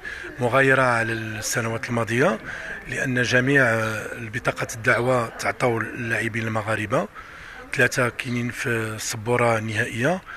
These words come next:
وثلاثة كاينين في السبورة ديال الإقصائيات، آه، لكاليف. بالنسبة للسبورة النهائية، دونك لو تابلو تأغيتا تو تالور،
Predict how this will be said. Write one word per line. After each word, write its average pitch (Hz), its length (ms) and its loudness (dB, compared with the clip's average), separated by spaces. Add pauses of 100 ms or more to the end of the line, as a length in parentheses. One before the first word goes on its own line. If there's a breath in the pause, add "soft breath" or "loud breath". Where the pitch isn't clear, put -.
(300 loud breath)
وثلاثة 131 500 2
كاينين 139 480 -4
في 127 80 -8
السبورة 123 560 -2
ديال 117 340 -2
الإقصائيات، 113 800 -4
آه، 113 380 -8
لكاليف. 120 600 -2 (540 loud breath)
بالنسبة 127 340 2
للسبورة 123 680 0
النهائية، 120 840 0
دونك 113 360 -6
لو 113 200 -6
تابلو 113 680 -2
تأغيتا 123 580 0 (600 loud breath)
تو 131 80 -8
تالور، 123 360 2